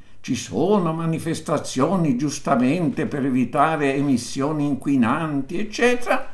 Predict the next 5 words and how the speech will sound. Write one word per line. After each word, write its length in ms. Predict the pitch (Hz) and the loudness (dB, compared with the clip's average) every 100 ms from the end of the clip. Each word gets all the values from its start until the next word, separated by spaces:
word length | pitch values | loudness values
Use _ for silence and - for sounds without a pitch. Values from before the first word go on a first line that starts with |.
| - - - - | -10 -12 -10 -6
bene, 600 | - 214 143 110 78 - - - - - - - - | 2 4 6 6 2 -6 -16 -16 -20 -20 -20 -18 -16
si 260 | - 240 | 2 8
ignora 840 | 226 226 226 165 113 107 101 - - - - - - | 10 10 10 10 8 6 4 -2 -6 -12 -16 -10 -6
l'impatto 720 | 202 165 143 - 208 202 - 143 | 0 2 2 2 2 2 2 4
ambientale 1040 | 127 151 208 202 180 143 131 175 170 - | 4 4 2 2 4 6 6 2 -2 -6